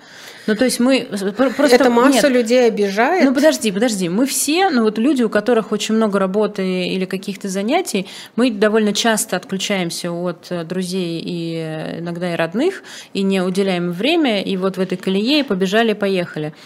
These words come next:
Speaker 1: Э, но просто в отличие от многих других людей, ты, э, вот в те последние, там, месяцы жизни ты как раз присутствуешь, а остальные-то нет.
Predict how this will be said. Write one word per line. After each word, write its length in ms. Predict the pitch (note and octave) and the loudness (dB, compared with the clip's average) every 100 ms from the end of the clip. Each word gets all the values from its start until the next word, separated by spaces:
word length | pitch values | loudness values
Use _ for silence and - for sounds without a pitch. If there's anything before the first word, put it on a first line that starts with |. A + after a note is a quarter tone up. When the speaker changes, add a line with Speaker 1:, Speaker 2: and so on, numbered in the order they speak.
| - - | -20 -8
Speaker 1:
Э, 340 | F#3 F#3 F3+ E3+ - | -2 2 2 0 0
но 480 | G3 G3+ G#3 G#3 G3+ | 0 2 2 2 0
просто 400 | G3 G#3 G#3 G#3 | 0 0 0 0
в 40 | |
отличие 480 | G3+ G3 A3 - G#3 | 0 -2 -4 -2 -2
от 180 | G3+ - - | -2 -8 -4
многих 460 | G3 G#3 G3 F#3+ | -2 0 -2 -4
других 400 | F3+ F#3+ C#4 F#4 | -4 -4 -4 -2
людей, 360 | A#3+ F#3+ F3+ E3 | -4 -2 -4 -6
ты, 560 | - G#3+ A#3+ B3 G#3+ - - | -6 -4 -2 -2 -4 -6 -8
э, 640 | F#3 F3+ F3 E3+ E3 E3 - | -6 -6 -6 -4 -6 -6 -6
вот 220 | F3+ F3 | -6 -8
в 100 | - | -8
те 120 | - G3+ | -4 -2
последние, 760 | F#3+ - G3+ F3 E3+ E3 D#3+ - - - - | -2 -2 -2 -2 -4 -6 -6 -12 -20 -20 -12
там, 160 | E3+ E3+ | -8 -2
месяцы 800 | F3+ F#3 F3 D#3 - D#3 D#3 - | 0 -2 -4 -10 -10 -8 -8 -8
жизни 420 | E3 A#3+ F#4+ A#3 | -4 -2 0 -2
ты 180 | E3+ G3+ | -2 -4
как 220 | G#3+ A#3+ | -4 -2
раз 180 | A3+ A3+ | 0 -2
присутствуешь, 580 | - G#3 D4 C#4+ F#3+ - - | -2 -6 -6 -6 -6 -8 -6
а 140 | F3+ | -4
остальные-то 560 | F3+ - G#3+ G3 E3+ E3+ | -4 -4 -2 -2 -4 -6
нет. 380 | E3+ A#3 D4+ | -4 -4 -6